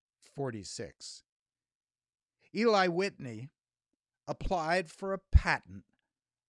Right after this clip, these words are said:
on a cotton gin, which would revolutionize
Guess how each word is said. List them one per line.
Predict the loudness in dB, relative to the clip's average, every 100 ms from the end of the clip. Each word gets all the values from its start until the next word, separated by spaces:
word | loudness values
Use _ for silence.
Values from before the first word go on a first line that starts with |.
| _ _
on | -8 -8
a | -8 -12
cotton | -18 -8 -6 -6 -8 -16 -16
gin, | -18 -18 -18 -20 _ _ _ _ _ _ _ _ _ _ _ _ _ _ _ -8
which | -8 -6 -6
would | -6 -4
revolutionize | -4 -2 -2 -4 -4 -6 -6 -8 -10 -12 -12 -16 -18 -20